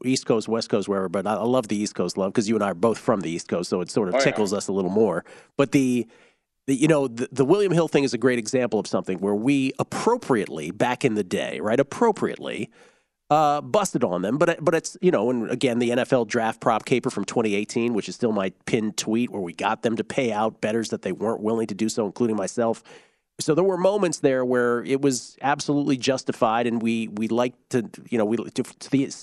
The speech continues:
Speaker 1: extent we had an impact, that's great. Uh, we also recognized that it was their business model to be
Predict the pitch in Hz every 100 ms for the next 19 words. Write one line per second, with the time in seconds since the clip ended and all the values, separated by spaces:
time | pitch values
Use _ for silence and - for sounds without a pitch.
0 | - - - 180 170 135 123 131 190 -
1 | 101 - 104 101 123 120 110 - - -
2 | - _ _ 139 135 135 190 247 220 147
3 | 139 127 123 120 123 131 - 151 117 196
4 | 170 135 - 104 80 - - _ _ _
5 | _ - 147 143 135 120 107